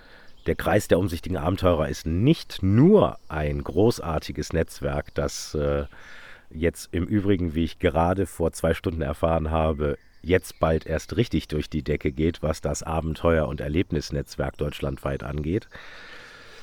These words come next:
Ähm, da wird es die Tage noch viel spannender als bisher.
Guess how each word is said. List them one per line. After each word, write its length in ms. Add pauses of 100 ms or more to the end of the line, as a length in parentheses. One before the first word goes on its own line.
(680)
Ähm, 580 (200)
da 180
wird 100
es 80
die 140
Tage 300
noch 140
viel 180
spannender 500
als 180
bisher. 480